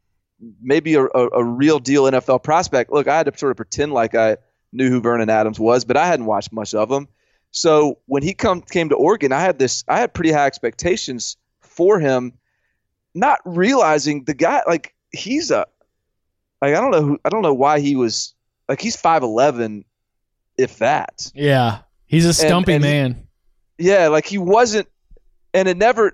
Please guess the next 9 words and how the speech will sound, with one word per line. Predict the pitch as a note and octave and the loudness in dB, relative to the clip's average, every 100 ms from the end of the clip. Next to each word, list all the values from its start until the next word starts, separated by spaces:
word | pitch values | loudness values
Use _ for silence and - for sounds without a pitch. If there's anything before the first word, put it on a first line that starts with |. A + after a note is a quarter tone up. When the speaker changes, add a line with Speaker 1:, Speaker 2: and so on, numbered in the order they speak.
| D3+ | 0
Speaker 1:
like, | E3+ C#3+ | -2 0
nothing | F#3+ - G#3 | -2 -2 -2
about | F3 E3+ E3+ E3 | -2 0 2 0
his | C#3+ | -2
game | - D#3+ D#3+ | -2 -2 0
necessarily | D3+ D3 - D#3 C#3+ B2+ | -2 -4 -2 2 4 4
looked | B2 C3+ C3+ | 2 0 -2
super, | - - D3 C#3+ C3+ A2+ A2 _ _ _ _ _ _ | -4 -4 -2 0 0 0 -2 _ _ _ _ _ _
like, | - A2+ - | -2 0 0